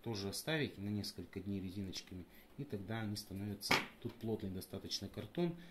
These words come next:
Порвать эти карточки нельзя. То есть они, это не простая бумага, не простой картон. Их порвать невозможно. То есть очень надо большие усилия, руками не порвать. Пробовал, знаю.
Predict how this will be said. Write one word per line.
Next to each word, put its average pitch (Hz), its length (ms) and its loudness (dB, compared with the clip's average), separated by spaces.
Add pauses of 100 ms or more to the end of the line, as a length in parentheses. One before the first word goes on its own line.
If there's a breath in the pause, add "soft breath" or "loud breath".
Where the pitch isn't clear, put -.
(140 loud breath)
Порвать 131 400 4
эти - 140 -8
карточки - 540 0
нельзя. 104 680 2 (320)
То - 60 -2
есть - 160 -4
они, 110 360 4
это 104 180 0
не 107 100 4
простая 107 400 -2
бумага, 98 360 2
не 92 100 0
простой 101 360 -2
картон. 165 420 0 (760 loud breath)
Их 131 180 0
порвать 107 460 2
невозможно. 104 760 4
То - 80 -4
есть 90 120 -4 (160)
очень 110 280 2 (160)
надо 101 220 4
большие 101 360 2
усилия, 123 320 4
руками 113 380 4
не 107 180 6
порвать. 98 420 0
Пробовал, 104 500 0
знаю. 87 400 4